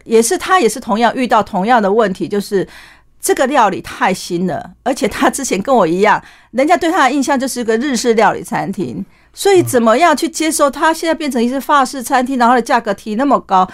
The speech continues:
同样的问题在那边发生，所以在前面的一个多月的时间，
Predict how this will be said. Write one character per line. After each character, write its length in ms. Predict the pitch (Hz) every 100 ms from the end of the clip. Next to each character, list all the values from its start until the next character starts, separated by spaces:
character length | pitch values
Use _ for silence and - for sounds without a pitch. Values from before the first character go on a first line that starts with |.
| - -
同 220 | - 247
样 160 | 349 302
的 100 | 247
问 140 | 262
题 100 | 233
在 100 | 180
那 60 | 190
边 80 | 190
发 200 | 190 180
生， 240 | - 170
所 180 | 190 285
以 120 | 269
在 260 | - 247 214 -
前 320 | - - 202 214
面 200 | 247 190
的 200 | 175 - - - _ -
一 100 | 233
个 140 | 233
多 300 | 185 214 208
月 160 | 220 190
的 100 | 165
时 180 | -
间， 220 | 170 180